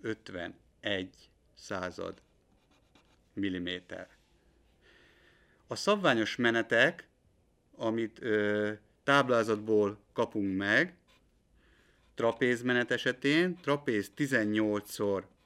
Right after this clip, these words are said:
négy menetnél D három egyenlő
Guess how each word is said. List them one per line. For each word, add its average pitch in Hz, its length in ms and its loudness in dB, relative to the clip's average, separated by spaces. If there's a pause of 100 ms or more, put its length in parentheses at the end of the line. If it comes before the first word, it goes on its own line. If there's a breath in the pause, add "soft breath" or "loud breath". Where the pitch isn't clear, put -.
(160)
négy 110 640 2 (440)
menetnél 135 800 2 (1600 soft breath)
D 151 380 4
három 113 440 2
egyenlő 107 680 2